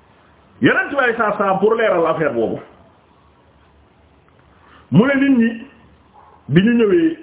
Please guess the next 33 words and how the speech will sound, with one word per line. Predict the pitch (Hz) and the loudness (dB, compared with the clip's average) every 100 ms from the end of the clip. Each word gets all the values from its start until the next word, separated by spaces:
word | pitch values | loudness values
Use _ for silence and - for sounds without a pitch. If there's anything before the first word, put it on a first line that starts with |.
| - | -8
ci | 175 | -2
Seydina | - 180 175 151 | 2 2 2 -4
Adam, | 135 127 98 - - _ _ _ _ _ _ 1017 1017 _ _ _ _ _ _ _ _ - | -4 -4 -6 -10 -20 _ _ _ _ _ _ -20 -20 _ _ _ _ _ _ _ _ -4
dañ | 151 190 | -2 0
ne | 170 | -2
ko, | - - - _ _ _ _ _ _ - | -6 -16 -20 _ _ _ _ _ _ -4
fekk | 143 226 | -2 -2
mooy | 190 220 | -2 -2
li | 262 | 0
ñu | |
waxoon | 226 180 165 | -2 -2 -4
ne | 180 | -2
foofu | 208 208 | -2 -2
la | 196 | -2
hadith | - 185 175 | -2 -4 -2
bi | 165 | -2
tàmbalee. | 156 131 104 - - - | -2 -2 -4 -6 -12 -2
Bi | 139 | 0
Yonent | 208 226 | 2 -2
bi, | |
alayhi | 208 185 185 | -2 -2 -2
salaam, | 180 170 | -2 -4
ne, | 170 | -2
"Ana | 214 202 | -2 -2
sayyidun | 277 262 196 175 165 | -2 0 0 2 0
naasi | 180 170 - 175 | 0 -2 -6 -2
yawmal | 151 143 143 135 139 | 0 0 0 -2 0
qiyaama, | 139 202 135 92 - - _ - - | 0 0 -2 -6 -12 -20 _ -8 -2
wa | 170 | 0
hal | 254 233 | 0 -2
tadruuna | 208 190 170 180 170 | -4 0 0 0 0
bima | 151 175 160 | 0 0 0
zaak?" | 214 302 - | -2 -6 -10